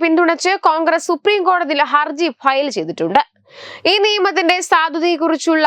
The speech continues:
വാദം കേൾക്കലിൽ കക്ഷി ചേരാനാണ് കോൺഗ്രസ് നീക്കം. രാജ്യത്ത്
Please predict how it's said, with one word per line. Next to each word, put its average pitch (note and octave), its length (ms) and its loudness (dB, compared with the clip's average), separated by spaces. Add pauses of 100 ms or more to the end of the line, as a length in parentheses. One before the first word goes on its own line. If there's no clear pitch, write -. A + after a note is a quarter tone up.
(160)
വാദം C#4+ 300 0 (120)
കേൾക്കലിൽ C#4 480 0 (160)
കക്ഷി C#4 400 0
ചേരാനാണ് D4+ 560 -2 (160)
കോൺഗ്രസ് C4 540 -4
നീക്കം. E3+ 300 0 (800)
രാജ്യത്ത് C4 400 0